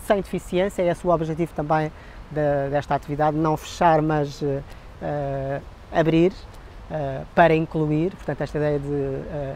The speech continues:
incluir abrindo e partilhando e trocando. Ahm,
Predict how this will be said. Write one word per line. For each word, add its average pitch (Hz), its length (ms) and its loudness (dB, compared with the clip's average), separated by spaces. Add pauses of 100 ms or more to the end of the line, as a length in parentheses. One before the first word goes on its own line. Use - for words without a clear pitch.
incluir 165 580 2 (420)
abrindo 170 480 4
e 160 60 2
partilhando 165 600 2
e 160 60 2
trocando. 170 640 -2 (360)
Ahm, 170 680 2